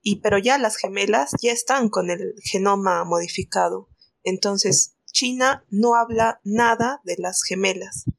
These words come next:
Son gemelas de que ya dice que tienen un sistema inmune y que tienen, eh, la capacidad de el aprendizaje muy rápido. Entonces, se ha castigado al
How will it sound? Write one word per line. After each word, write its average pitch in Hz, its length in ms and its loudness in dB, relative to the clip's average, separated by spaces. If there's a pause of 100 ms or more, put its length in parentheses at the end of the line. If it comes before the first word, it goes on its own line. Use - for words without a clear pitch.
(380)
Son 262 280 0
gemelas 240 440 0
de 196 120 -2
que 185 140 0
ya 202 300 2
dice 214 260 -2
que 196 100 -2
tienen 196 480 -2
un 196 120 -4
sistema 196 540 0
inmune 214 720 -2 (580)
y 190 480 -4
que 190 100 2
tienen, 202 600 0 (140)
eh, 185 280 0
la 180 140 2
capacidad 190 640 0
de 175 640 -6
el 190 160 2
aprendizaje 185 960 -2
muy 208 240 0
rápido. 180 520 -2 (720)
Entonces, 208 440 -12
se 233 100 -2
ha 247 100 0
castigado 196 920 2 (200)
al 180 480 -2